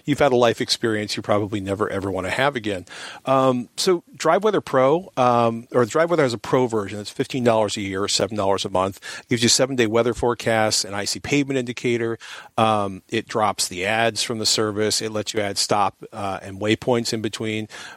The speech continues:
uh, adds wind speed and direction, and address-to-address routing. So in the free version, you can kinda do, you know, Reno, Saint Louis. Um, in the paid version, you can do this address here to this address here. You get very, very specific.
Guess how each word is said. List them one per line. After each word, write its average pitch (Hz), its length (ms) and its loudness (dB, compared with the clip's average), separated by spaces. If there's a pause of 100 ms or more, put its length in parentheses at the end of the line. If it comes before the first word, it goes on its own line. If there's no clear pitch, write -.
uh, 101 240 2
adds 104 240 -2
wind 117 200 0
speed 120 240 0
and 104 100 -6
direction, 139 840 0
and 113 360 0
address-to-address 117 840 0
routing. 104 320 -2
So 147 140 -2
in 139 60 0
the 139 60 4
free 190 200 2
version, 131 340 0
you 113 80 -4
can 113 80 -8
kinda 113 240 -2
do, 104 360 -4
you 98 120 -12
know, 92 180 -4
Reno, 95 640 -2
Saint 117 360 0
Louis. 101 680 -2
Um, 98 420 -6 (420)
in 117 200 4
the 110 80 -2
paid 220 320 0
version, 135 360 2
you 120 120 0
can 117 120 -6
do 113 160 -2
this 139 260 2
address 135 440 2
here 123 320 0
to 120 140 -6
this 113 220 0
address 104 400 -2
here. 127 260 0
You 107 140 -6
get 98 80 -14
very, 98 160 -6
very 95 180 -4
specific. - 640 2